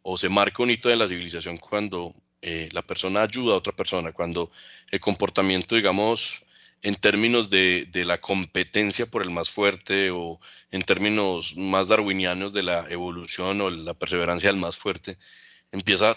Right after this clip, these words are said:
a tener otro sentido y empezamos a, a hacer trabajo colaborativo. Y es precisamente el texto donde nos dice que cuando,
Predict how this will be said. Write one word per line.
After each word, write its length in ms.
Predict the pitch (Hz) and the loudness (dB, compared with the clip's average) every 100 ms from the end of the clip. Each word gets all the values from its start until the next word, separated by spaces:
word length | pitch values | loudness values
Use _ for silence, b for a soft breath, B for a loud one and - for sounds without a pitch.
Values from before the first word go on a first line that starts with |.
| - | 0
a 60 | - | -4
tener 260 | 98 92 | 0 0
otro 160 | 98 113 | -2 -6
sentido 540 | 107 87 98 92 95 - | -8 -6 -6 -4 -6 -8
y 60 | |
empezamos 420 | 92 85 87 92 | -8 -6 -6 0
a, 100 | 101 | 0
a 100 | 90 - b b b | 0 -4 b b b
hacer 240 | - 92 90 | -2 -2 0
trabajo 340 | 101 104 113 | 2 4 2
colaborativo. 680 | 104 87 82 80 82 156 95 _ b b _ - | -2 -2 -2 -6 -6 -6 -6 _ b b _ -4
Y 40 | |
es 60 | 92 | -2
precisamente 680 | 107 117 117 104 113 107 - | 2 2 2 2 2 2 -2
el 120 | 87 | -6
texto 340 | - 87 - | -4 -2 0
donde 240 | 113 107 87 | 0 0 -2
nos 100 | 85 | -6
dice 220 | 85 95 | -6 -8
que 360 | - 101 87 - | 0 0 0 -8
cuando, 560 | - 92 90 87 90 | -4 -2 -2 -4 -4